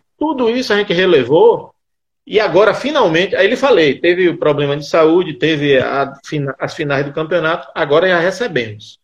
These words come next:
Agora a gente já pediu a agilidade ao fiscal, o fiscal já foi informado de que a gente quer agilidade nesse material, justamente pra chegar a uma conclusão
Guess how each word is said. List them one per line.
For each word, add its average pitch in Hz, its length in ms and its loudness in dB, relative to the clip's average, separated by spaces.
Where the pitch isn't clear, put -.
Agora 143 300 2
a - 20 -2
gente 175 140 -6
já 185 100 0
pediu 190 560 -6
a 190 180 -2
agilidade 147 600 0
ao 131 100 4
fiscal, 139 720 -4
o 165 80 -12
fiscal 147 360 -4
já 143 100 2
foi 175 140 -4
informado 143 440 -2
de 131 80 -12
que 147 80 -4
a 143 40 0
gente 151 180 -8
quer 151 100 -4
agilidade 139 560 -2
nesse 135 220 -10
material, 139 680 -4
justamente 175 500 -2
pra 196 100 -2
chegar 165 260 0
a 170 40 0
uma 175 180 -2
conclusão 180 680 -4